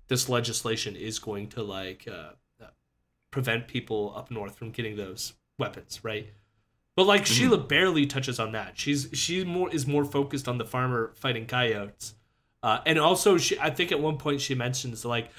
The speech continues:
Speaker 1: "We can't have fun shooting guns <laughs> anymore." <laughs> Like, like, it's, like, just that shooting guns is fun.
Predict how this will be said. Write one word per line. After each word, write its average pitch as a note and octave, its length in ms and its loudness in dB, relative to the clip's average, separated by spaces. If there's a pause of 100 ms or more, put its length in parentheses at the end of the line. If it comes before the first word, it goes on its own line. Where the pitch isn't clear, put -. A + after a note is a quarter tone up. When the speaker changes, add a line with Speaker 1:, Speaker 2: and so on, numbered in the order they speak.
(180)
Speaker 1:
"We E3+ 120 2
can't A3+ 320 4
have G3+ 280 4
fun A3 460 4
shooting G3 380 0
guns F3+ 340 0
<laughs> - 0 -
anymore." G#3+ 240 2 (200)
<laughs> A#5 200 6 (640)
Like, - 360 -6 (320)
like, G3+ 160 6
it's, G#3 180 4
like, G#3 240 6
just E3 340 0
that F3 460 2 (600)
shooting F#3 380 2
guns F3 240 4
is C#3+ 160 -2
fun. B2 460 2